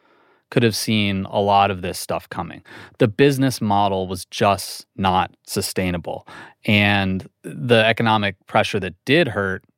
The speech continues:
a lot of media companies over the last couple of years was the economic downturn. You know, it hurt advertising revenue for a lot of places.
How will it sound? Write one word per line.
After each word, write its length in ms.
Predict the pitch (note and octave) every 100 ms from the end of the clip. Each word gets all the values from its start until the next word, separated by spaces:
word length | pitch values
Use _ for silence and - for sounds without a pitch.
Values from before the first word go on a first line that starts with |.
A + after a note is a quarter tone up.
| -
a 80 | A2
lot 200 | G2 G2
of 80 | F#2
media 240 | F#2+ F2+
companies 640 | F#2 F#2 F2+ F2+ F2+ E2+
over 140 | G#2+ F2+
the 60 |
last 480 | F2+ F2 - - - _
couple 200 | - G2
of 40 | F#2
years 340 | F2 F2 E2+
was 420 | F#2 F2+ F2 E2+ - - - -
the 100 | G2+
economic 400 | F2 G2 F2 E2+
downturn. 640 | B2 A#2+ A2 A2+ G#2+ G2 - _ _ -
You 80 |
know, 120 | F2+ F2
it 60 |
hurt 260 | - G2+ F#2
advertising 560 | G2 G#2 G#2+ A2 G#2
revenue 340 | G#2+ G#2 G#2+ G2+
for 120 | A2+
a 40 |
lot 140 | G2+ G#2
of 80 | F#2
places. 540 | G#2+ G#2 A2+ G#2+